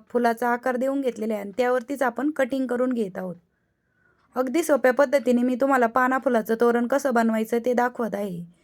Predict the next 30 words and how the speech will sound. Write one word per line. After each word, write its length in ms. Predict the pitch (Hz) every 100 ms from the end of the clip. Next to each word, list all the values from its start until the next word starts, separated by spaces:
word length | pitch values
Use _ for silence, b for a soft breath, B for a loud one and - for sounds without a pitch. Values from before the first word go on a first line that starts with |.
| b b _
तर 80 | 247
बघा, 220 | 294 285
अशा 160 | 285 269
पद्धतीने 420 | 269 247 247 233
आपला 200 | 226 262
हा 60 |
फुलाचा 400 | 226 247 233 220 247
शेप 300 | 262 233 233
तयार 240 | 262 262
झालेला 340 | 262 240 220 220
आहे. 120 | 226 B B B
आता 200 | 240 254
त्यानंतर 480 | 277 285 285 269 277 B B -
दुसरा 340 | 302 320 285
पण 200 | 262 285
कापड, 340 | 277 269 277 269
म्हणजे 220 | 240 220
कागद 340 | 220 262 262 262
अशाच 280 | 277 285 -
पद्धतीने 460 | 277 262 - 226
मी 120 | 226
फोल्ड 300 | 240 254 240 226
केलेला 260 | 254 254
आहे 160 | 247 220 B B -
आणि 220 | 226 262
इकडनं 320 | 277 285 277
आपण 260 | 262 262 254
दीड 180 | 285
इंचावरती 500 | 285 269 254 262 240
मार्क 280 | 262 262 254